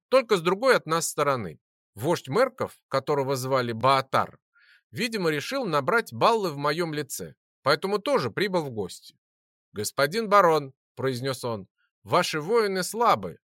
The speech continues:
даже наши дети с ними могут справиться. А вам нужна надёжная личная охрана.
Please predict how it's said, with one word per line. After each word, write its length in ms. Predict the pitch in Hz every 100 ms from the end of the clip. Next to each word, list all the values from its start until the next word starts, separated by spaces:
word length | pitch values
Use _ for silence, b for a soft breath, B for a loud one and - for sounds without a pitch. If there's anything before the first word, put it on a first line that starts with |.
| _
даже 260 | 98 123 151
наши 340 | 185 175 170
дети 340 | 170 262 - 147
с 100 | 180
ними 240 | 175 131
могут 340 | 143 165 113
справиться. 640 | - - 143 87 - - - _ _ _ -
А 140 | 107
вам 260 | 110 180 170
нужна 320 | 160 139 196
надёжная 600 | 180 180 208 240 175 156
личная 420 | 165 208 - 185
охрана. 540 | 170 160 120 90 69